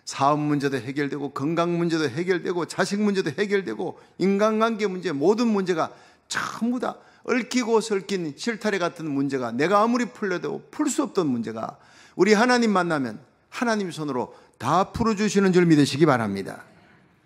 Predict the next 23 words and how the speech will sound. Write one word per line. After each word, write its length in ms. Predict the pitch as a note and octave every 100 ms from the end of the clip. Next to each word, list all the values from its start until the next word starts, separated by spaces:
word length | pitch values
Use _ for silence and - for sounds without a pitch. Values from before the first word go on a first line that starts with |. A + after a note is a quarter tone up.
| - -
근데 100 | E3
우리가 240 | C#3 E3+
하나님을 420 | F3 F#3 F3 D3 A#2
만나려면 680 | A#2 C#3 A#2+ G#2 A2+ B2 B2+ _ _ _ _ -
안내자가 600 | - C#3 F#3 F3+ E3+ D#3+
필요해요. 400 | - - - - _ _ _ _ _ _ _ _ -
여러분, 180 | C#3+
대통령을 720 | B2 C#3 F#3 - A3 A3 G#3 F3
만나는데 760 | C#3+ C#3+ B2 A2 A2 A#2 B2 _ _ _ -
누가 300 | C#3+ F#3+ D#3+
안내를 340 | G#3 A3+ A3+
해야지 260 | F#3+ G#3 F#3
만나지, 580 | D#3+ D#3 C#3+ C3 B2 - _ _ -
청와대 340 | F#3+ G3 G3+
간다고 380 | F#3+ G3 G3 D#3+
아무나 300 | D3 F#3 F3
쑥 240 | - G#3+
들어갈 260 | G#3 F#3+ G#3+
수 140 | -
있는 180 | D3+ C#3
게 80 | C#3
아니에요. 360 | F#2+ F#2+ G#2
반드시 640 | G#2 A#2 F#3 G#3 G3 A3